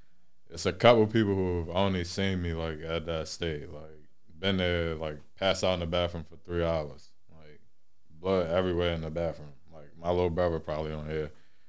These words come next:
he can attest to that. Like, I done been in the most, like, craziest situations, like, where I'm just like, I can't really, I just kept it between me 'cause I'm like, I don't know, like,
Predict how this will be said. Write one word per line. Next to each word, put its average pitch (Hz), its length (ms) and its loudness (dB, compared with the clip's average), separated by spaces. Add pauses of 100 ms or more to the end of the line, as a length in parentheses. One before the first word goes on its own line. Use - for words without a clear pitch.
he 101 160 0
can 95 180 0
attest 85 520 0
to 78 80 -6
that. 69 280 -8
Like, 73 320 -12 (640)
I 87 120 2
done 92 200 4
been 95 140 2
in 92 140 0
the 85 80 0
most, 90 380 0 (340)
like, 80 240 -2 (300)
craziest 104 460 4
situations, 98 720 2
like, 82 300 -4 (160)
where 87 220 -2
I'm 90 180 4
just 87 220 -2
like, 82 360 -4 (120)
I 85 80 -4
can't 90 320 2
really, 90 340 2 (340)
I 98 120 0
just 107 240 2
kept 131 220 8
it 107 120 6
between 101 380 2
me 104 200 6
'cause 90 200 -2
I'm 92 160 2
like, 87 280 2
I 92 160 2
don't 98 220 2
know, 95 340 4
like, 87 440 -4